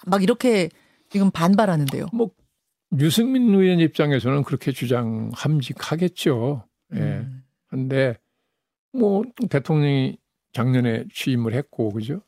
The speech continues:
Speaker 1: 예.
Speaker 2: 예. 그동안 뭐, <laughs> 다른 정신 없이 그냥 지나온 거잖아요. 그러다가 이제 전당대회가 다가오니까 이제 전당대회 룰을 들여다보는 건데,
Speaker 1: 예.
Speaker 2: 뭐, 유승민 의원 입장에서는 저는 뭐, 충분히 그런 주장할 수 있겠다고 보지만,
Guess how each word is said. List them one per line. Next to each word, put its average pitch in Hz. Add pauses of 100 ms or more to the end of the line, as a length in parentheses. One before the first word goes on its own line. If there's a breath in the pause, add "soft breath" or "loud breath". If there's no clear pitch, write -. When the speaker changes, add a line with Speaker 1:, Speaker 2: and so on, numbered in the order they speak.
(120)
Speaker 1:
예. 139
Speaker 2:
예. 107 (200)
그동안 117
뭐, 117
<laughs> -
다른 143
정신 131
없이 127
그냥 117 (520 soft breath)
지나온 113
거잖아요. 110
그러다가 120
이제 107 (500)
전당대회가 113
다가오니까 107
이제 101
전당대회 104
룰을 104
들여다보는 110
건데, 110 (100)
Speaker 1:
예. 151 (260 loud breath)
Speaker 2:
뭐, 151
유승민 214
의원 190
입장에서는 156
저는 185
뭐, 185
충분히 160
그런 135
주장할 127
수 143
있겠다고 127
보지만, 120